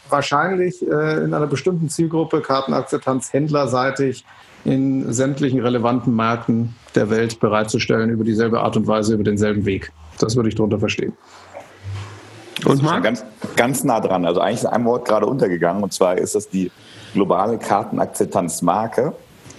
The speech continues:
Speaker 3: weil nämlich ihr beide, ihr kennt natürlich sehr, sehr viele Kartenakzeptanzanbieter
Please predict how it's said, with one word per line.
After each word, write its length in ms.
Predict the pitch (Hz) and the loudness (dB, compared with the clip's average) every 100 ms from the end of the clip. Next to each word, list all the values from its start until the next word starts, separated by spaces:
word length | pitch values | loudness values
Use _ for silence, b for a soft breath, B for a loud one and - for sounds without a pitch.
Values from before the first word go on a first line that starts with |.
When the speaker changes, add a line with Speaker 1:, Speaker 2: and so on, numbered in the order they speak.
| - - | -20 -6
Speaker 3:
weil 180 | - 98 | 0 2
nämlich 320 | 104 104 101 - | 2 0 -2 -2
ihr 140 | 156 | 0
beide, 460 | 101 82 90 135 165 | 2 2 2 0 0
ihr 160 | 110 | -2
kennt 200 | 110 123 | 0 0
natürlich 360 | 107 107 104 90 | 0 0 -2 0
sehr, 160 | 101 107 | 0 2
sehr 160 | 98 | 0
viele 320 | 95 - 101 90 | -2 -4 -2 -2
Kartenakzeptanzanbieter 1400 | - 73 - - - 76 78 71 76 78 80 82 - | 0 -2 -2 -6 -4 -4 -4 -4 -4 -4 -4 -2 -2